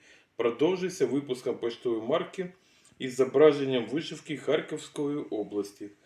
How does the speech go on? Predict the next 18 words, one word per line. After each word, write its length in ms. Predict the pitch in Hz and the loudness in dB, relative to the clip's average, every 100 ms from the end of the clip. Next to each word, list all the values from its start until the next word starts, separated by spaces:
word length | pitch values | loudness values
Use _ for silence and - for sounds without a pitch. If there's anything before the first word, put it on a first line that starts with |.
| _ _ _ | _ _ _
Харківщина 840 | 139 147 139 120 101 107 101 95 | 2 2 0 -8 -10 -10 -10 -12
представляє 800 | - - - 117 127 135 123 113 | -12 -18 -8 -4 0 2 0 -2
жіночу 720 | 113 131 131 - 123 110 - _ _ - _ _ | -6 -4 -4 -4 -8 -8 -10 _ _ -20 _ _
с-, 200 | - 123 | -16 -10
е, 440 | 120 120 113 107 107 - | -6 -6 -4 -6 -8 -2
сорочку 540 | 123 165 165 - 156 | 0 0 -2 -4 -4
дев'ятнадцятого 760 | 147 131 117 110 139 143 139 131 | -4 -4 -6 -4 -6 -4 -6 -6
століття, 580 | - 127 104 98 101 92 - | -2 -4 -4 -8 -16 -18 -16
на 140 | 110 | -10
рукавах 480 | 110 110 120 156 - | -8 -4 -2 -2 -2
якої 340 | 131 131 131 | -6 -2 -2
живописне 560 | 113 113 104 147 143 127 | -2 -6 -6 -10 -8 -8
зображення 760 | 107 98 123 127 120 117 110 - - - - _ _ | -8 -2 0 0 -2 -6 -8 -10 -18 -20 -20 _ _
півників, 580 | 120 139 160 160 175 170 - | -4 -2 -2 -4 -6 -6 -2
символу 400 | 143 139 143 139 - | -2 0 2 0 0
сонця, 400 | 139 135 - 139 | 0 0 -2 -8
світла, 560 | - 139 135 143 139 - - - - - | -6 -8 -4 -2 -2 -6 -12 -12 -8 2
пробудження, 720 | 117 131 160 147 151 147 | 2 4 0 0 0 -2